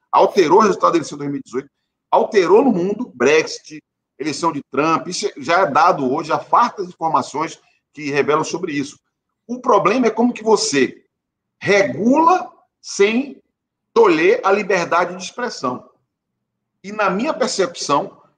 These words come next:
nós temos que pôr foco na transparência das plataformas, tem que ter transparência nos algoritmos e tem que ter responsabilidade das plataformas. Esse papo de que eles são veículos,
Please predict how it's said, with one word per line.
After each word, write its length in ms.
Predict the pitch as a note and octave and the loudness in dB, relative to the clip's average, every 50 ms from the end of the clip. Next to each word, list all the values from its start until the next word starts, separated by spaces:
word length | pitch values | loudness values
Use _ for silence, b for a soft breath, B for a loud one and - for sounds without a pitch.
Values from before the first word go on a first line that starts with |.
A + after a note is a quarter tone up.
| _ _ | _ _
nós 220 | C#3 E3 E3 E3 | -4 -4 -4 -4
temos 240 | - F3 F#3+ F#3+ - | -6 -8 -8 -8 -10
que 100 | - F#3+ | -12 -12
pôr 240 | - - F#3+ F#3 F3+ | 0 2 2 2 2
foco 640 | - - - C#3 D#3 F#3 - - - C4 - - _ _ _ _ | -2 -4 -2 0 0 0 0 -4 -10 -16 -16 -18 _ _ _ _
na 160 | B2 D3 D#3 | -2 -2 -2
transparência 800 | - - F#3+ G#3+ A3+ - - - F#3+ D#3 C#3+ D#3+ G#3 D4 C#4+ - | 0 -2 -2 -2 -2 -2 0 2 2 2 2 2 0 -2 -4 -4
das 180 | A3 G#3+ F#3+ - | -2 -2 -2 -2
plataformas, 800 | - F#3 E3+ - - - - - A#2 A#2+ B2 B2+ C3 B2+ - b b b b b b _ _ | -2 -2 -2 -2 -4 -4 -4 -2 0 0 0 0 -4 -8 -12 b b b b b b _ _
tem 140 | F3 G3 - | -6 -6 -4
que 60 | - | -6
ter 140 | G3+ F#3+ - | -6 -6 -4
transparência 880 | - G#3 A3+ B3 B3 - - - F#3 D3+ C#3 D3 G3 B3+ C4 - A#3+ | -2 0 0 0 -2 -2 0 2 2 2 2 2 0 -2 -4 -6 -6
nos 100 | G3 F3 | 0 0
algoritmos 720 | F3+ E3+ D#3+ D3 C3 C3 C#3 - - D3 D#3 D3+ - _ _ _ _ _ _ | 0 2 2 0 -2 -2 -4 -8 -12 -20 -20 -20 -20 _ _ _ _ _ _
e 100 | _ - | _ -20
tem 200 | - - G#3 G#3 | -16 -12 -12 -12
que 100 | - - _ _ | -12 -16 _ _
ter 180 | - F#3 G3+ F#3 | -2 0 0 0
responsabilidade 1400 | C#3 C#3+ F#3 G#3+ B3 B3 - - - - G#3 A3+ - - - A3+ A3+ G3 F3+ G3 G3 F#3 - - C#3+ E3+ E3 D#3+ | 0 0 0 2 2 0 -2 -6 -8 -8 -8 -8 -6 -6 -6 -6 -6 -4 -6 -8 -8 -6 -2 0 0 0 0 -2
das 180 | E3+ F#3 E3 - | -4 -6 -6 -4
plataformas. 680 | _ F#3+ F#3+ - A3 A3 - A#2+ - F#2 F2+ - _ _ _ _ _ _ _ _ - | _ -8 -6 -6 -8 -6 -4 -4 -4 -4 -6 -10 _ _ _ _ _ _ _ _ -4
Esse 240 | E3 F#3 - A3+ - _ - | -4 -4 -4 -8 -12 _ 2
papo 300 | C#3+ F3 G#3+ - G3 F#3 | 2 2 2 2 -2 -8
de 80 | - | -8
que 80 | - F3+ | -10 -10
eles 100 | E3+ - | -10 -4
são 160 | - F#3 F3+ | -2 -2 0
veículos, 800 | E3+ F#3 D3 B2+ D3 F3 F3+ D#3+ - _ _ _ _ _ _ | 0 0 -2 -2 -4 -8 -12 -16 -18 _ _ _ _ _ _